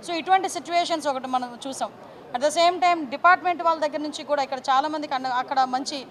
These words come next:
హాస్పిటల్కి సంబంధించి ఒక మంచి ఫెసిలిటేట్గా ఒక, ఆ, టెస్టింగ్ టూల్ కూడా ఒకటి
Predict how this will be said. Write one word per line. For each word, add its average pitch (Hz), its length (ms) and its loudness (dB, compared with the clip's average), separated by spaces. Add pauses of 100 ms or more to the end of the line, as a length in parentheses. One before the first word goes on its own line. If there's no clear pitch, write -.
(320)
హాస్పిటల్కి 320 580 2
సంబంధించి 302 520 -2
ఒక 277 100 -4
మంచి 269 340 -6
ఫెసిలిటేట్గా 285 800 -2 (360)
ఒక, 254 160 -4
ఆ, 247 360 2
టెస్టింగ్ 277 460 -4
టూల్ 349 300 -4
కూడా 339 200 4
ఒకటి 302 440 -2